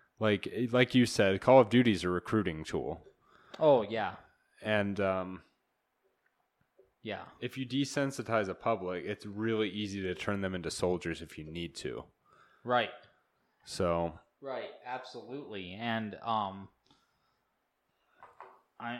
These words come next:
Speaker 2: I'm sure that's happening to a degree, but there's still plenty of people out there that play Call of Duty that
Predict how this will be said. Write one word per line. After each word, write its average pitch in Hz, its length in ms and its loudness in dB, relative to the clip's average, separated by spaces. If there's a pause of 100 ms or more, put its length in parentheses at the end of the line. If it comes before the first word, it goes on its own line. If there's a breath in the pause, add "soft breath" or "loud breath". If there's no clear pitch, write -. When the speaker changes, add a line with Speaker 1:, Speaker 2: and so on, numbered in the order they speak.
Speaker 2:
I'm 131 140 -8
sure 139 220 -2
that's 123 240 -2
happening 120 520 -4
to 117 160 -6
a 95 40 -6
degree, 104 720 -10 (800)
but 110 380 2 (840)
there's 117 240 -8
still 143 240 0
plenty 123 360 -6
of 110 100 -10
people 117 400 -8
out 107 220 -6
there 104 260 -10
that 101 180 -8 (240)
play 120 480 -6
Call 110 280 -6
of 95 100 -12
Duty 107 520 -10 (2250)
that 120 300 0